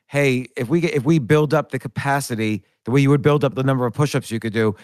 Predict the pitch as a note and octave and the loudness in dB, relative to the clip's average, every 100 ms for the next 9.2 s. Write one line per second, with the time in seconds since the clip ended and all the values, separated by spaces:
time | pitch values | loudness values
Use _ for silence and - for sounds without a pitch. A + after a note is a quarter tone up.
0 | _ - A2+ C3 F#3 D#3+ C#3+ C#3+ C3 C3 | _ -6 -4 0 2 0 -2 -2 0 2
1 | C3+ B2+ A2+ G#2+ A#2 - - D3 C3+ - | 0 -2 -6 -4 -4 -4 -6 -6 -6 -4
2 | B2 A2+ G#2 G#2+ A2 C3+ C3 B2 C3+ C#3 | -4 -4 -4 -2 0 2 0 0 0 0
3 | B2+ B2 A#2 A2 - _ _ A#2+ G#2 F#2 | 0 -2 0 -2 -2 _ _ -4 -4 -2
4 | B2 D3 C#3+ C3+ B2+ C#3 C#3 C#3+ C#3 C#3 | 0 0 0 -2 -4 -2 -2 -2 -2 0
5 | F3+ C#3 B2+ A2 _ _ A2+ C#3+ C#3+ D3 | 2 2 0 -4 _ _ -8 -2 0 0
6 | - - - C#3 C#3 C3+ B2+ C3+ C3 B2+ | -4 -16 -8 -4 -2 -2 -2 0 0 0
7 | G#2+ - _ _ _ _ B2+ C3 A#2 A#2+ | -4 -14 _ _ _ _ -4 0 0 2
8 | A#2+ A#2 D3 E3 B2 G#2+ G#2+ G2+ G2+ A2 | 0 2 2 0 -2 -4 -6 -6 -2 0
9 | G#2+ G2+ | -2 -4